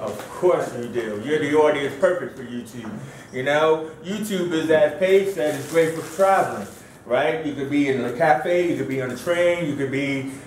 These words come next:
anywhere, and you can watch stuff, right? So people are no longer needing, like, a T V license anymore because YouTube has become the new television. Now, what's great about it is, is that you don't have to be famous, you don't have to be some big starlet with long blonde hair or anything like that.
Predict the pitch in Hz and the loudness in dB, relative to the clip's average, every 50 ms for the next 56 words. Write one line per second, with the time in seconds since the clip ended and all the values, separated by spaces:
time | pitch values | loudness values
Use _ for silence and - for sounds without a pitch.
0 | - - - 165 185 202 208 185 135 120 117 113 117 120 117 117 - - 127 135 | -18 -8 0 0 2 2 2 0 0 4 4 4 4 4 2 -2 -6 -6 -6 -6
1 | 135 131 139 135 127 123 123 123 123 120 - - - - 117 117 117 - - - | -6 -4 -2 -2 0 0 0 0 -2 -2 -6 -8 -8 -8 -8 -8 -8 -10 -12 -14
2 | - - - - - - - - - 123 131 139 151 - - 156 - - - 196 | -18 -20 -20 -20 -20 -20 -20 -8 -4 -2 0 0 -2 -2 -4 -6 -6 -4 -4 -4
3 | 196 180 180 175 175 175 165 165 170 165 165 160 160 151 151 165 175 165 151 - | -2 0 -2 0 2 2 2 4 4 2 2 2 0 -2 0 0 2 2 2 0
4 | 143 139 135 131 131 131 - - 165 160 151 160 165 165 143 131 127 123 - - | -2 -2 -2 -2 -4 -6 -6 -6 -6 -4 -2 0 2 4 4 4 2 -2 -6 -6
5 | 120 120 120 120 123 120 117 117 113 - 135 123 - 294 143 - 156 147 135 127 | -6 -6 -6 -4 -4 -4 -4 -4 -2 -2 -2 -2 -2 -4 -6 -4 -4 -4 -4 -4
6 | - - 107 104 - 151 147 131 120 113 113 120 120 117 - 123 120 120 113 107 | -8 -10 -10 -10 -10 -8 -8 -8 -8 -8 -8 -8 -8 -8 -8 -6 -4 -4 -4 -6
7 | 107 101 92 98 95 95 - - - - - - - - - - - - - - | -8 -12 -12 -14 -14 -16 -18 -20 -20 -20 -20 -20 -20 -20 -20 -20 -20 -20 -20 -20
8 | - - 143 143 143 147 147 147 143 147 - 202 240 254 247 233 - 165 147 143 | -18 -10 -6 -2 0 2 2 2 0 0 2 4 4 6 4 4 4 4 2 2
9 | 135 135 131 139 143 143 139 143 139 - 156 143 135 139 147 170 196 196 190 196 | 2 0 -2 -2 -4 -6 -6 -8 -6 -2 0 0 0 2 4 4 4 4 4 2
10 | 196 190 - 160 170 175 170 156 - - - 151 151 170 180 190 185 190 190 185 | 0 0 -2 -2 -4 -4 -4 -6 -8 -10 -4 -2 0 0 2 0 0 0 0 0
11 | - - 156 160 160 160 165 165 - - 143 160 160 156 160 156 147 139 170 175 | -2 -2 -2 -2 0 0 0 0 -2 -2 -2 -2 -2 0 0 -2 -2 2 2 2
12 | 175 - - - - 180 165 165 170 170 175 175 170 170 160 156 147 143 147 160 | 2 0 -2 -2 0 2 4 4 4 6 4 4 4 4 2 0 0 0 0 0
13 | 165 165 165 156 165 165 165 165 160 151 156 165 165 165 165 160 156 156 160 165 | 0 0 -2 -2 -2 -2 -2 -2 -2 -2 0 0 0 2 2 2 2 2 0 0
14 | 165 170 170 165 165 160 160 - 160 160 160 | -2 -2 -4 -4 -4 -4 -4 -4 -4 -4 -6